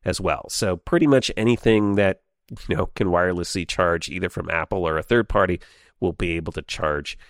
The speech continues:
your AirPods Pro. And in terms of the pricing, it stayed exactly the same, two hundred forty-nine dollars, and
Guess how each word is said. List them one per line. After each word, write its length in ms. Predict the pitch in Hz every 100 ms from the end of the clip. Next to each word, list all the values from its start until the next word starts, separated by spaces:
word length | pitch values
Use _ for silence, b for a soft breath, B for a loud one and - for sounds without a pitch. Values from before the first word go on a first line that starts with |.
| b b b
your 160 | 90 -
AirPods 460 | 76 - - - -
Pro. 340 | - 73 53 - B B B B -
And 140 | 101
in 80 | 107
terms 220 | 139 135
of 60 | 131
the 60 |
pricing, 440 | - 123 120 123 107
it 120 | 87
stayed 300 | - 104 95
exactly 500 | 90 98 101 120 104
the 60 |
same, 440 | 92 110 98 98 95 -
two 180 | - 120
hundred 260 | 113 90
forty-nine 560 | - 95 92 90 85 85
dollars, 520 | 104 117 117 110 - b b b b -
and 680 | 92 95 92 92 92 90